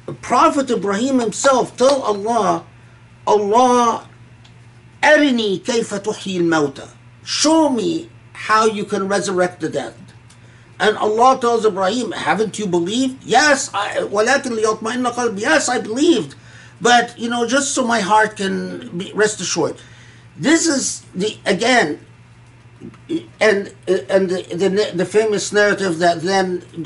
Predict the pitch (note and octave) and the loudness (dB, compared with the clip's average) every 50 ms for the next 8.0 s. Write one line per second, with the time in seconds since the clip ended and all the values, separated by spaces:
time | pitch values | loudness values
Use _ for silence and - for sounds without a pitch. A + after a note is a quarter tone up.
0 | C#3+ - - E3 F3 F3 F#3 F#3+ G3+ G3 F#3 F3+ F#3+ F3+ D#3+ F3+ F3 F3 E3+ E3 | -8 -4 0 0 2 4 4 4 4 4 4 2 0 0 0 0 0 0 -2 -2
1 | - - F3 F3 E3+ E3+ E3+ D#3+ D3+ F3 E3+ F3 G3 G3 - - - F#3 F3+ - | -4 -2 0 0 0 2 0 -2 -2 -2 -2 -2 -2 -2 -4 -4 -4 -4 -2 -2
2 | - E3+ C#3 F3 F#3+ F#3 F#3 F3+ D#3+ E3 D3 - E3 C#3 - F3+ F#3 F3+ F3+ - | -2 -2 0 2 4 4 4 4 2 0 -4 -4 -8 -8 -4 0 2 2 0 2
3 | - F#3 G3 F#3+ F#3 F3+ F3+ - D3+ C3 - F#3+ F3+ - E3+ D#3+ D#3+ E3 E3 E3 | 2 2 4 4 4 2 0 -4 -8 -6 -6 -6 -6 -6 -8 -6 -6 -4 -4 -4
4 | E3 E3 D#3 C#3+ D#3 - - F3+ D#3+ B2 - D#3 F#3 F3+ F3 - E3 C#3+ D#3 D#3 | -6 -8 -8 -8 -8 -6 -6 -8 -10 -8 -4 -2 -2 -2 -2 -4 -8 -8 -6 -4
5 | F3 G3+ G3+ G3+ G3+ F#3+ F#3+ F3 F3 - - - - - - E3+ F3+ F3 F3+ F#3 | -2 -2 -2 -2 -2 -4 -4 -4 -4 -6 -12 -20 -16 -6 -2 0 2 2 2 4
6 | F#3 G3 G3 F#3+ F#3+ F3 F#3 F3+ E3+ F#3+ F#3+ - - - F#3 D3+ F#3 F#3 F#3 F3 | 4 4 4 4 2 0 0 0 0 -2 -2 -2 -4 -6 -4 0 2 2 2 2
7 | - - - - - - - - - - - - - - - A3 A#3+ A#3 A#3+ - | 0 -4 -14 -20 -20 -20 -20 -20 -20 -20 -20 -20 -20 -4 0 0 0 0 0 -6